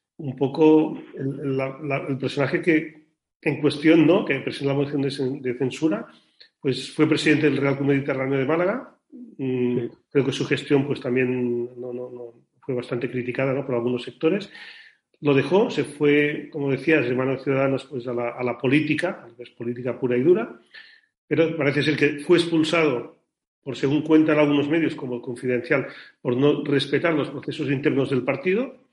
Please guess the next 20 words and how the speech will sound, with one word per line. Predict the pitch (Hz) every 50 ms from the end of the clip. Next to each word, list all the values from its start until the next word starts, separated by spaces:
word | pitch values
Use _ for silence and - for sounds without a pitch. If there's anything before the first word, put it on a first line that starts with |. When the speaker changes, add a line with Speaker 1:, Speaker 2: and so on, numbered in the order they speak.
| _ - - - _ _ _ _ _ _
Speaker 1:
y | - 127
luego, | 131 139 156 156
bueno, | 156 156 143
intentó | 127 - 143 123 120 156
volver | 160 175 156 156 143
al | 127 -
Club | 156 143
Mediterráneo, | 139 139 131 123 135 143 160 170 180 156 131 120 -
pero | - 117 113
bueno, | 123 117 107 - - _ _ 123
ahí | 127 127 123
ya | 127 120
no, | 123 117 113 110 110 110 107 107 104 _ _ _ _ _ _ _ _ _ _
se | - 143
le | 123 120
cerraron | 117 - 123 123 123 127 127
las | 120 -
puertas | - - 127 117 - 120 110 113
y | 117
no, | 113 120 110 113 113 110 110 110 107 104 -